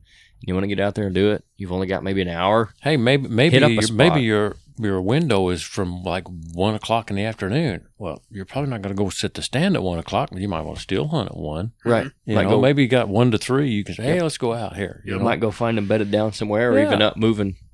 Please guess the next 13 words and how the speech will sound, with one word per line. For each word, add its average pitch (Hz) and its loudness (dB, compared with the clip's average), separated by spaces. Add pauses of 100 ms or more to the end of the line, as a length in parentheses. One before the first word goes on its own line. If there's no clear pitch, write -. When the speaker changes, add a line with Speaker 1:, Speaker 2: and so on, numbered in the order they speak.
(160)
Speaker 1:
early 107 0 (260)
in 110 -2
the 104 -2
woods, 113 0
you 92 -8
know, 92 -6 (640)
something - -10
like 92 -6
that. 104 -6
So 85 -8 (440)
definitely 139 6
think 117 -2
that 110 2